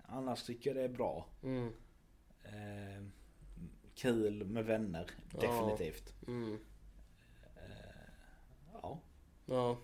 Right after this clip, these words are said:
Speaker 2: men du som har kört det lite, skulle du kunna, eh, liksom alltså sätta något betyg på det. Alltså ett till fem eller ett till tio eller någonting sånt där.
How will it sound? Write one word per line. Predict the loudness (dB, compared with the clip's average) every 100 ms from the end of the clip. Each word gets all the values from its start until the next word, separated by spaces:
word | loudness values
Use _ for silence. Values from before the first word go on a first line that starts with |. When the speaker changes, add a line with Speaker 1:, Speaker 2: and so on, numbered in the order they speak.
| 2
Speaker 2:
men | 8
du | 10 10
som | 10 12
har | 12
kört | 12 8 8
det | 4
lite, | 4 2
skulle | 4 6 6
du | 4
kunna, | 6 8 8
eh, | 8 6 6
liksom | 4 4 4 4 2 0 -4 -14 -4
alltså | 0 2 6
sätta | 6 8 6
något | 6 4 2
betyg | 4 4 4 4 4
på | 6
det. | 4 -4 -6
Alltså | -2 4 6
ett | 6 4
till | 4
fem | 6 6 4
eller | 2
ett | 2
till | 2
tio | 4 6 4
eller | 2 2 2
någonting | 0 0 -2
sånt | -2
där. | 2